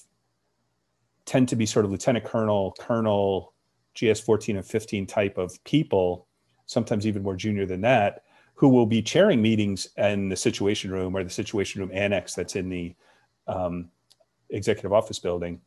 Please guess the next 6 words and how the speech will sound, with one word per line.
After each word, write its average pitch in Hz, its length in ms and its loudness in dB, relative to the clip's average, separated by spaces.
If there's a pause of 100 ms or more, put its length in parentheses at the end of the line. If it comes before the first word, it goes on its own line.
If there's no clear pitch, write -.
(480)
and 98 380 2
will 107 180 4
be 101 140 -2
shaping 104 640 0 (400)
the 104 100 2
discussion. 95 560 -2